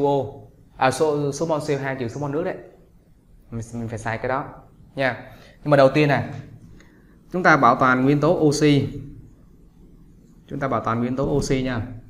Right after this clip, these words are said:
Thì oxy ban đầu mình đặt hết trên này là chữ A rồi này. Là A nhân hai đúng không? A nhân hai. Rồi, cộng cho cái oxy cần đốt cháy là hai phẩy ba mươi mốt nhân hai đúng không?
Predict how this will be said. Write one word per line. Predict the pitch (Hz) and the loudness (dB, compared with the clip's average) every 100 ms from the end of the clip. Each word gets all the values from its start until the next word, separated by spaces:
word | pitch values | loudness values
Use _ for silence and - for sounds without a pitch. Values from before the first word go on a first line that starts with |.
| - - - - | -20 -20 -20 -8
Thì | 139 | 0
oxy | 151 147 151 | 2 2 2
ban | 147 143 | 2 2
đầu | 120 | 2
mình | 120 | 2
đặt | 113 | 0
hết | 147 202 | 0 -4
trên | 147 | -2
này | 123 | -4
là | 113 | -4
chữ | 117 | -6
A | 120 135 131 | -6 -4 -4
rồi | |
này. | 110 101 - - - _ _ | -6 -10 -14 -20 -20 _ _
Là | - | -6
A | - 131 | -2 0
nhân | 131 131 | -2 -4
hai | 135 131 | -4 -4
đúng | 131 | -2
không? | 151 120 - - - - _ _ _ - _ _ _ _ _ | -4 -6 -14 -20 -20 -20 _ _ _ -20 _ _ _ _ _
A | 127 123 | -8 -6
nhân | 123 | -4
hai. | 120 120 120 113 - - - - - - - - - - - - - - - - - - - - - - - - | -6 -6 -8 -8 -16 -20 -20 -20 -20 -20 -20 -20 -20 -20 -20 -20 -20 -18 -18 -20 -16 -16 -16 -20 -20 -20 -20 -6
Rồi, | 117 104 - - - - - | -2 -2 -4 -12 -18 -20 -2
cộng | 135 127 | 0 0
cho | 147 | 0
cái | 151 | 2
oxy | 147 147 139 | 2 0 -2
cần | 131 123 | 0 0
đốt | 147 147 | 0 2
cháy | 143 180 - - | 2 0 -4 -8
là | 117 113 | -4 -4
hai | 113 131 131 131 131 | -4 -4 -2 0 -2
phẩy | 127 - 85 90 127 | -6 -6 -6 -6 -8
ba | 135 135 131 | -4 -2 0
mươi | 131 131 | -2 -2
mốt | 127 135 175 | -2 -2 -4
nhân | 135 135 | -6 -4
hai | 131 131 131 | -4 -6 -6
đúng | 127 | -6
không? | 143 127 | -6 -6